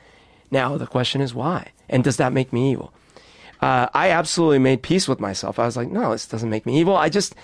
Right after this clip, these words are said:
can't do this in real life because I'm not evil. It's because I'm not evil." If I could do this, th-, the way I think about it is,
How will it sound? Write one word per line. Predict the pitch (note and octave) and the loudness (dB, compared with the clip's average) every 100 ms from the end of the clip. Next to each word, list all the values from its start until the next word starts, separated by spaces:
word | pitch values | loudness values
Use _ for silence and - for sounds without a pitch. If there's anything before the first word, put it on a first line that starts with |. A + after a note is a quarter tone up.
| - - | -20 -2
can't | F#3 G3 - | 2 2 2
do | F3+ G3+ | 2 4
this | G3+ | 4
in | F3+ | 4
real | D#3+ D#3+ | 4 4
life | F3+ F#3+ | 2 0
because | G3 - - A#3+ D#4 | -4 -6 -2 0 2
I'm | A#3+ G3 | 2 2
not | D3+ A#2+ | 2 2
evil. | G#2 F#2+ - - _ _ _ _ _ - | -2 -8 -10 -20 _ _ _ _ _ -6
It's | E3 | -4
because | A#3+ B3+ - - C4 C#4 | -2 -4 -4 -2 0 2
I'm | A#3 F3+ | 2 2
not | D3+ C3+ | 2 2
evil." | G2+ F#2+ - - - - - | -2 -6 -14 -20 -20 -20 -4
If | G#3+ G3+ | 0 2
I | B3+ | 2
could | C4 E3 | 2 2
do | G#3 B3 | 4 4
this, | G3 - - - - - - | 2 0 -14 -20 -20 -12 -4
th-, | G#3 | -2
the | G3+ F#3+ | 2 4
way | B3 | 6
I | C#4+ | 4
think | - A#3+ G#3 | 2 0 2
about | C3+ B2 | 0 0
it | A#2 | 0
is, | G#2 G#2 | -4 -6